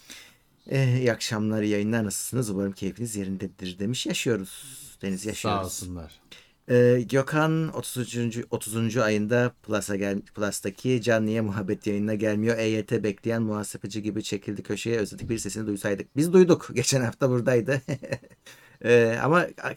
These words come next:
Speaker 1: arabasının peşinde koşmaktan, e, şey yapamadı. A, yapacağız ya, alacağız bunu. Merak
Speaker 2: Sanayide.
Speaker 1: etmeyin. Sanayide, evet.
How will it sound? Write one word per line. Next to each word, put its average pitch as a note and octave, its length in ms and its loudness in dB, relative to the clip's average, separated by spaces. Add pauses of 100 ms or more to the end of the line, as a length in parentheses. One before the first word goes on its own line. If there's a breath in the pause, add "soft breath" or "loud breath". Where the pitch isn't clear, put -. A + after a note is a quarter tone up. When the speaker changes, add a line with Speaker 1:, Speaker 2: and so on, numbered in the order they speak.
(120)
Speaker 1:
arabasının C#3+ 380 4
peşinde D3 460 2
koşmaktan, E3 840 0 (280)
e, A#2+ 320 6
şey G2+ 120 -2
yapamadı. A#2 380 2 (480 loud breath)
A, - 120 -2
yapacağız D#3 380 4
ya, F3 140 6
alacağız D#3+ 220 4
bunu. B2+ 300 2
Merak C#3 140 8
Speaker 2:
Sanayide. D#3 200 10
Speaker 1:
etmeyin. C3 220 6 (180)
Sanayide, B2+ 500 4
evet. A2+ 300 2